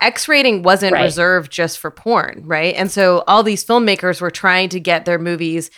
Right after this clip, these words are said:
Speaker 1: rated R and not X. That included really explicit sexual scenes, um, which is just not a reality of how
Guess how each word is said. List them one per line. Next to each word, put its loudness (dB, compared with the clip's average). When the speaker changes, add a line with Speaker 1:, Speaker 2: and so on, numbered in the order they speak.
Speaker 1:
rated 2
R 6
and 0
not 0
X. 0
That 2
included 0
really -4
explicit -6
sexual -2
scenes, -4
um, 0
which 2
is 2
just -2
not 4
a 4
reality 2
of 0
how 2